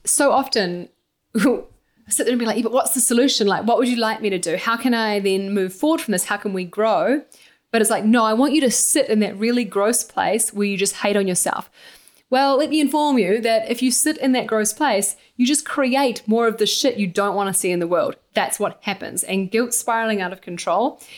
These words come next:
is one of the worst things you can live in. And I think all of us can probably relate to that. So there's this constant thing, again, coming from that kind of hierarchy, saying that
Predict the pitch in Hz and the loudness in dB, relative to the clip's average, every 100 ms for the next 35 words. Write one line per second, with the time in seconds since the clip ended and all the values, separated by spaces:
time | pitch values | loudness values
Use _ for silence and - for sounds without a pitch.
0 | - - 254 294 254 214 220 226 233 214 | -8 -4 0 0 2 2 2 2 0 -2
1 | 185 185 175 202 180 151 202 208 240 220 | -2 -6 -4 -2 -2 -4 -6 -4 -4 -4
2 | - 220 220 196 185 180 - 180 175 185 | -4 -2 0 -2 -2 -8 -10 -8 -8 -4
3 | - 180 196 190 - - - - - - | -4 -6 -6 -6 -8 -12 -20 -20 -20 -8
4 | - 226 208 214 - - _ - 247 247 | 0 2 2 -2 -16 -20 _ 0 0 2
5 | 254 - 247 269 320 254 196 190 226 214 | -2 0 0 2 0 2 2 2 2 2
6 | - 202 202 233 214 190 - 190 175 175 | 0 -2 -2 -2 -2 -4 -6 -6 -8 -4
7 | 349 349 214 220 196 - 214 208 202 202 | -2 0 0 -2 -2 0 0 -2 -2 -2
8 | 175 - | -2 -2